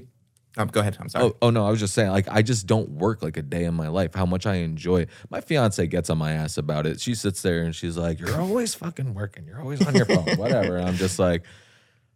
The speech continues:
Speaker 2: I'm like, I'm like, I'm like, the bigger picture. Like,
Speaker 1: Yep.
Speaker 2: we're,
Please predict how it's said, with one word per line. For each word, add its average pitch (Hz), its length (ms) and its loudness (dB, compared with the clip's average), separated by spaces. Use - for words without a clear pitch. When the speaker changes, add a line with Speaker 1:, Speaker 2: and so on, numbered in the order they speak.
Speaker 2:
I'm 101 100 -2
like, 90 300 0
I'm 98 120 -6
like, 87 340 -6
I'm 98 80 -14
like, 90 140 -12
the 98 100 2
bigger 90 340 0
picture. 76 560 -6
Like, 101 360 2
Speaker 1:
Yep. 80 220 -4
Speaker 2:
we're, 101 180 2